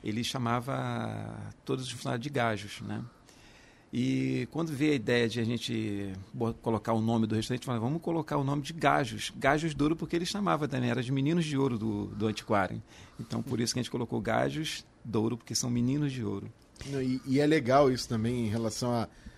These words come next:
Speaker 2: a essa troca, né, da, das marcas de, de, do, dos restaurantes, que a gente tem, infelizmente,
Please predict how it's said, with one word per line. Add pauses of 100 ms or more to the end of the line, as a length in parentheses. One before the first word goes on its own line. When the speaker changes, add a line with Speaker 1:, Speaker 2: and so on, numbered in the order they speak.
(380)
Speaker 2:
a
essa
troca,
né,
da,
das
marcas
de,
de,
do,
dos
restaurantes, (460)
que
a
gente
tem, (120)
infelizmente,